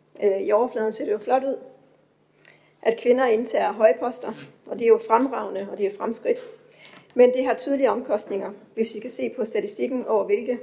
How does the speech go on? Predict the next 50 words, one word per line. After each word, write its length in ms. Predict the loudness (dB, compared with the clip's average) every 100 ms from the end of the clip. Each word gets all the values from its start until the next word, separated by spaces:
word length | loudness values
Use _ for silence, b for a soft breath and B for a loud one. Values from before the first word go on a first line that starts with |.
| -8
af 100 | -8
kønnene, 400 | 0 0 0 -6 -12 0
der 80 | 0
går 140 | 2
mest 280 | -2 -2 -6
til 100 | 0
læge 220 | 4 4
og 60 | 2
til 100 | -6
psykolog. 400 | -6 -6 -6 -10 -18 _ b b b b 4
Det 80 | 4
er 40 |
et 60 | 6
faktum, 400 | 0 2 -2 -2
at 80 |
flere 200 | 6 6 6
kvinder 200 | -2 -2
end 120 | -2
mænd 180 | 0 -2 -2
er 80 | -4
bedre 240 | 2 2
til 140 | 2 -2
at 80 | -2
gå 80 |
til 160 | -4 0
læge 300 | 2 2 2
helt 240 | 0 -4
generelt. 540 | -4 -4 -2 -2 -4 -20 _ _ _ 2
Øhm, 560 | 4 4 0 -2 -6 -10 2
eller 180 | 2
sådan 260 | 2 -2 0
har 140 | -4
det 80 | -2
i 20 |
hvert 160 | -2 -4
fald 120 | -6 2
været 360 | 4 6 4
i 20 |
mange 300 | 0 -2 2
år. 360 | 4 4 -2 B B B B B -4
Jeg 100 | -2
har 60 |
ikke 100 | -2
lige 100 | -4
set 160 | -6 -6
de 60 |
nyeste 320 | -4 -4 -6 -6
tal, 240 | -2 0
men 160 | 0 0
ligestilling 600 | -4 -4 -6 -4 -6